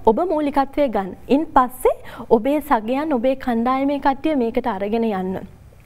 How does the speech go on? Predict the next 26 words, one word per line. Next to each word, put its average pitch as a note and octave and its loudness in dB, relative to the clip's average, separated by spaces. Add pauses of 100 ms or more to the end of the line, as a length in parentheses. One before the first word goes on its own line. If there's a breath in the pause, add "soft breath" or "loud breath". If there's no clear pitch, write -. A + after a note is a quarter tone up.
(220)
මේ A3 4
වගේ A#3 0
පුංචි C4+ 0
පුංචි D4 0
දේවල් A#3 2
වලින් B3 0
පාරෙන්දයා A3 -2 (360 loud breath)
ඇත්තටම C#4+ 0
පුළුවන් B3+ 0
දරුවෙක්ගේ B3 0
ආකල්ප G#3 -2
වෙනස් G3+ -2
කරන්න. F#3+ -6 (320 loud breath)
ඔබ A3 2
හිතන්න C#4+ 0 (240 loud breath)
පාසලේ B3+ 2
වේදිකාවට D4 2 (120)
නගින්න C4+ 2
දරුවෙක්ට C#4+ 0
පුරුදු C#4+ 0
කරනවා C#4+ 0
කියලා, C4 0
අවස්ථාවක් D4 2
ලබා C#4+ 0
දෙනවා C#4+ -2
කියලා, D4 -2